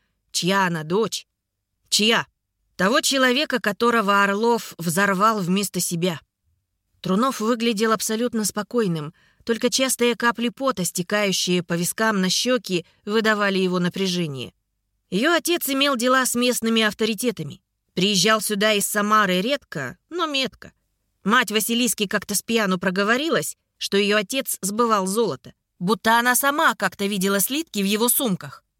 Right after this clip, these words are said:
Споткнулась о них в коридоре, ушибла ногу сильно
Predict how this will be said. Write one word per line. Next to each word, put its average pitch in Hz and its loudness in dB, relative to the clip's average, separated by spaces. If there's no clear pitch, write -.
Споткнулась 240 0
о 226 4
них 208 0
в - -16
коридоре, 202 -2
ушибла 202 2
ногу 220 0
сильно 156 -4